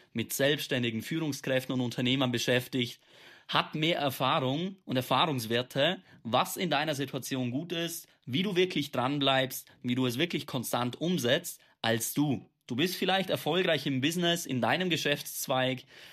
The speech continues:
aber wenn es um das Thema Abnehmen geht, weißt du vielleicht die Basics, du sollst dich mehr bewegen, mehr trainieren,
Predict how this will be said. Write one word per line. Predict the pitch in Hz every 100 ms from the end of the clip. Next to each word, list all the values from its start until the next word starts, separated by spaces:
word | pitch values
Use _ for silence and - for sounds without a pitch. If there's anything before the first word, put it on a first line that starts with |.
| - -
aber | - 143 170 175 175 180 - -
wenn | - 147
es | 156
um | 147
das | 139
Thema | - 147 131
Abnehmen | 147 - 143 139
geht, | 127 131 123
weißt | 117 143 -
du |
vielleicht | 135 127 127 -
die |
Basics, | 107 139 156 - 151 147
du | 131
sollst | 113 127 123 - -
dich | 127
mehr | 127 135
bewegen, | 135 139 156 143 139
mehr | 127 160
trainieren, | - 143 143 147 147